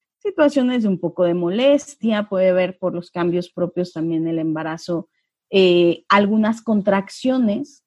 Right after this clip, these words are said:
¿no? Por ejemplo, que pueden ser dolorosas. No son las contracciones del parto, pero sí son algunas contracciones que hay a lo largo del embarazo, molestas, y, por ejemplo, tener relaciones sexuales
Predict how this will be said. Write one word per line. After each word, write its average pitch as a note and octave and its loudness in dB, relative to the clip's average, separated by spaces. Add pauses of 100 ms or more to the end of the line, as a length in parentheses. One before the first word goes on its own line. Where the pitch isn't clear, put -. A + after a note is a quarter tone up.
(160)
¿no? F#3 -6
Por F#3 -4
ejemplo, F#3+ -2
que F#3+ -2
pueden A#3 -2
ser A3 -2
dolorosas. G#3+ 0 (260)
No B3+ 4
son C#4+ 4
las C#4+ 2
contracciones G#3+ -2
del E3+ 0
parto, A#3+ 2 (320)
pero A#3 4
sí A#3+ -4
son C4 0
algunas A#3+ -4
contracciones A3+ -2
que A#3 -6
hay A3 2
a G3+ 4
lo G3 2
largo F#3+ 0
del A3 0
embarazo, C4 -2 (400)
molestas, A#3+ 2 (260)
y, D4 -4
por D4+ 4
ejemplo, C#4+ 2
tener G#3+ -2
relaciones A#3+ -4
sexuales A#3+ -4